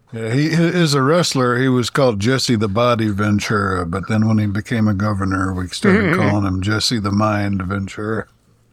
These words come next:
Speaker 2: Yeah, and, and he does a good job here 'cause he's here to intimidate this guy, and he's like, you know,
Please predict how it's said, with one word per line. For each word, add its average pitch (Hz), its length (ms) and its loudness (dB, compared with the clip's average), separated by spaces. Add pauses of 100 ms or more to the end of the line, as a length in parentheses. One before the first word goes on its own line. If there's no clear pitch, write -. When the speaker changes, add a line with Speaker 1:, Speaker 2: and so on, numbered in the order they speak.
(840)
Speaker 2:
Yeah, 160 320 6
and, 165 160 2
and 185 180 4
he 214 60 2
does 214 220 2
a 196 40 0
good 180 180 2
job 139 300 2
here 131 200 2
'cause 120 180 -2
he's 131 180 -4
here 139 160 0
to 131 140 -2
intimidate 110 580 -2
this 110 160 -6
guy, 104 280 -2
and 104 100 -4
he's 110 200 -2
like, 120 220 -2
you 190 80 0
know, 156 480 -2